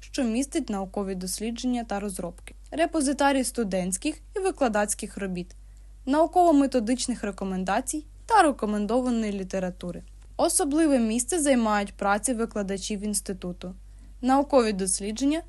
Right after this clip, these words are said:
та навчальні посібники, які є важливим ресурсом для студентів.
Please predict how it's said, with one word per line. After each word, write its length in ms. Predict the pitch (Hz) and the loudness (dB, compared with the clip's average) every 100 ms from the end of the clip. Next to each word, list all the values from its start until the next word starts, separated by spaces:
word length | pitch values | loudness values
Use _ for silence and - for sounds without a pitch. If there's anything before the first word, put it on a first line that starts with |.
| - | -8
та 120 | 480 | -2
навчальні 540 | 330 247 - 208 220 | 0 0 0 0 0
посібники, 720 | 214 208 - 185 185 185 185 - - - | -4 -2 -2 -2 -4 -6 -12 -14 -14 -6
які 260 | 262 294 | -4 2
є 100 | 294 | 2
важливим 560 | 262 254 226 214 269 285 | 4 2 0 0 2 2
ресурсом 580 | 220 - 202 - 240 208 | 0 -4 -6 -4 -4 -2
для 160 | 185 | -4
студентів. 640 | 185 - 180 175 170 - | -4 -6 -6 -6 -8 -12